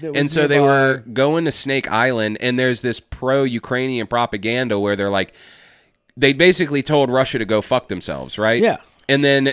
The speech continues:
Speaker 2: then there's a, an article comes out. Everyone's like, "Yeah, haha, Ukraine is so badass. Look at these guys. It's Marvelified, like you said.
Speaker 1: Yes,
Speaker 2: It's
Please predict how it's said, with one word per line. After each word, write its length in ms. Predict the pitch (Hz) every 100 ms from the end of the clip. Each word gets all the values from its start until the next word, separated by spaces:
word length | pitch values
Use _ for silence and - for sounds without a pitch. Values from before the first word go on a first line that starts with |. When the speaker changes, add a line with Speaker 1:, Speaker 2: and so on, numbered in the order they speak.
| -
Speaker 2:
then 420 | 139 143 135 131
there's 340 | 123 135 135 120
a, 140 | 110 -
an 120 | 123 117
article 420 | 123 139 123 120
comes 240 | 135 120
out. 140 | 117 123
Everyone's 260 | 139 135
like, 160 | 120 190
"Yeah, 260 | 175 135
haha, 280 | 127 147 143
Ukraine 440 | 147 147 - 170 156
is 80 |
so 200 | - 151
badass. 520 | 147 135 123 135 151 -
Look 140 | 160
at 80 | 143
these 160 | 135
guys. 300 | 123 107 95
It's 140 | 123 -
Marvelified, 840 | 165 226 226 131 107 98 90 82
like 180 | 117 127
you 120 | 220
said. 140 | - 180
Speaker 1:
Yes, 200 | -
Speaker 2:
It's 140 | 135